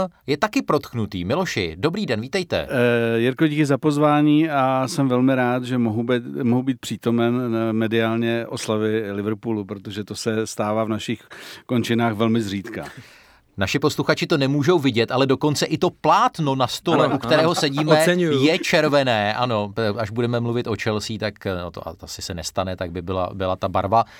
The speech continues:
Speaker 1: modrá. Ale pojďme se vrátit opravdu několik desítek hodin zpátky. Ten okamžik, kdy na, na s-, jako Stamford Bridge, eh, zadul rozhodčí naposledy. Co, co se, Karle, ti jakoby honilo, honilo hlavou?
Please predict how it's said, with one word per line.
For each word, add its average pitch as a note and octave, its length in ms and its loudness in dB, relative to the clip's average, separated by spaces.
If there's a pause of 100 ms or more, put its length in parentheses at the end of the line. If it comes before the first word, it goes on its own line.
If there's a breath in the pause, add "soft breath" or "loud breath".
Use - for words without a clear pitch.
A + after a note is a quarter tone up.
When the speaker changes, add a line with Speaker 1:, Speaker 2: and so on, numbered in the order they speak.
(120 loud breath)
Speaker 1:
modrá. F#2+ 360 0
Ale G#2+ 240 0
pojďme D#3 300 0
se G#3+ 140 2
vrátit D#3 360 0
opravdu C3+ 380 0
několik C#3 340 -2
desítek C3+ 420 -2
hodin B2+ 320 0
zpátky. G2 680 -2 (360 loud breath)
Ten C3 140 0
okamžik, C3 460 0
kdy B2+ 260 2
na, C3 340 4
na A#2+ 140 0
s-, - 180 -10
jako C3 420 -2
Stamford B2 460 -2
Bridge, A#2+ 340 -4
eh, C3 60 0 (340)
zadul A2+ 440 2
rozhodčí A#2 580 -2
naposledy. G2 840 -2 (380 soft breath)
Co, - 180 -6
co - 140 -4
se, F#3+ 140 -2
Karle, C3 300 -2
ti A2+ 320 -4
jakoby A2+ 360 -4
honilo, G2+ 600 -2
honilo F#2+ 300 -4
hlavou? D#2+ 400 -8